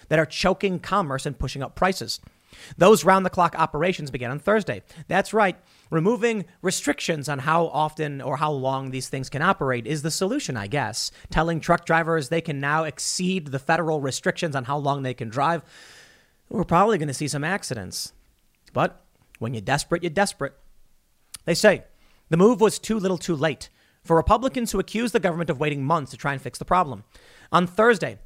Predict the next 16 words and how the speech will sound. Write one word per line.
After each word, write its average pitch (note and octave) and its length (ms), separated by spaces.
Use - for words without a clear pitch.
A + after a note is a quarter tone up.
it C#3+ 60
was E3 160
revealed G#3 320
by G#3+ 140
Politico F#3 600
that C#3+ 100
as C#3 80
the E3+ 80
crisis A3+ 500
mounted, G3+ 460
Biden's F#3+ 380
transportation G3+ 640
secretary F#3+ 340
Pete F#3 240
Buttigieg D3 460
went F3 240